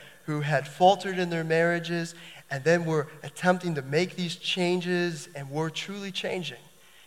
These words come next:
And yet they did not have a happy ending in spite of the changes that they were making. There is certainly life after divorce, as many in our room can testify.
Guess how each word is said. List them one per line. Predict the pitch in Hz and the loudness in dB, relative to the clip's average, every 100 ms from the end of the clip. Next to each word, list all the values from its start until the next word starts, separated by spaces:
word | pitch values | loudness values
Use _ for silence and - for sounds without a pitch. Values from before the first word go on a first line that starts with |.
| - | -6
And | 156 | 2
yet | 175 175 | 2 2
they | 160 | -2
did | 165 | 0
not | 170 170 | 0 -2
have | 165 175 143 | -2 -2 -2
a | |
happy | 135 165 156 160 156 | -6 -6 -8 -8 -8
ending | 160 160 135 117 120 - - | -6 -6 -8 -14 -18 -20 -14
in | 156 | -8
spite | - - 151 | -6 0 2
of | 151 | 2
the | 156 | -4
changes | - 143 131 127 127 | -8 -6 -8 -12 -18
that | - - | -18 -16
they | 127 | -16
were | 139 | -14
making. | 135 127 - - - _ _ _ _ _ - - - | -14 -14 -16 -20 -20 _ _ _ _ _ -20 -12 0
There | 165 165 | 2 2
is | 160 | 0
certainly | - 202 160 180 170 156 - - - | 0 0 2 0 0 -2 -8 -16 -10
life | 135 143 175 202 208 - - - - | -2 4 4 2 -6 -12 -16 -14 -8
after | 139 147 147 | -6 -6 -12
divorce, | 131 131 139 135 190 - - - - _ _ _ - - - - _ _ - - _ - | -12 -14 -12 -10 -10 -10 -14 -16 -20 _ _ _ -20 -20 -20 -20 _ _ -20 -20 _ -6
as | 151 147 | -6 0
many | 160 175 | 0 0
in | 160 | 0
our | 147 147 | 2 0
room | 143 151 139 - - | -2 -4 -4 -10 -20
can | - 139 | -16 -16
testify. | - 160 151 - - - - | -8 -6 -6 -10 -16 -14 -14